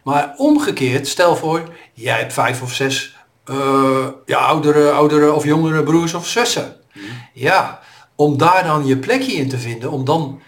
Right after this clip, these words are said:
Speaker 1: zelfvertrouwen te ontwikkelen, terwijl misschien een oudere broer of een oudere zus alles <laughs> voor je weggraait of handelt, weet je, dat kan, dat kan in de basis al, ehm,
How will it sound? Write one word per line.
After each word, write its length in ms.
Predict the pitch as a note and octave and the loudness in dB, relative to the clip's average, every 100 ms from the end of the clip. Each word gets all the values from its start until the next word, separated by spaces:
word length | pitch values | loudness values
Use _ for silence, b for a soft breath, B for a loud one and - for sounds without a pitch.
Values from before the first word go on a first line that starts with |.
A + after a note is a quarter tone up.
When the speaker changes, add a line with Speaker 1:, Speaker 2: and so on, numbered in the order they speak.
| B | B
Speaker 1:
zelfvertrouwen 880 | B - - A#3 C4+ - F3 D3+ B2+ | B -2 0 -2 -4 -4 0 0 0
te 80 | B2 | -4
ontwikkelen, 680 | D3+ B2 B2 A#2+ A2 D3+ - b b b | -6 -6 -8 -8 -6 -6 -8 b b b
terwijl 280 | - D3 D3 | -4 0 2
misschien 260 | D3 - D3+ | 2 0 0
een 80 | D3+ | 2
oudere 340 | D3+ D3 C#3 | 2 4 2
broer 220 | C#3+ D#3+ | 4 4
of 60 | C#3 | 4
een 80 | D3 | 2
oudere 280 | D3 C#3 C3+ | 2 2 0
zus 260 | D3+ C3+ | 0 -2
alles 260 | D#3+ D3+ D3 | 0 0 -2
<laughs> 40 | - | 0
voor 180 | F3+ E3 | 0 2
je 120 | C#3 | 0
weggraait 1040 | E3+ E3 - - - - E3+ D3+ C#3 - | 0 -2 -10 -16 -20 -6 0 2 2 -2
of 240 | - - - B B | -8 -12 -14 B B
handelt, 520 | - - C#3 C3+ C3+ B B | 0 0 2 0 -2 B B
weet 200 | C#3 D3+ | -2 -2
je, 60 | D#3+ | -4
dat 180 | D#3 | -6
kan, 320 | - F3 C#3+ - B B | -2 -2 -2 -10 B B
dat 180 | C#3+ C#3+ | -10 -4
kan 200 | F3 E3+ | -2 -2
in 140 | D3+ | -4
de 80 | C3 | -6
basis 560 | A#2+ C#3+ E3 F#3 E3 - | 0 2 2 0 -4 -4
al, 320 | C#3 C#3 C3+ | 0 2 4
ehm, 440 | C3 C3 B2+ B2 | 2 0 -2 -2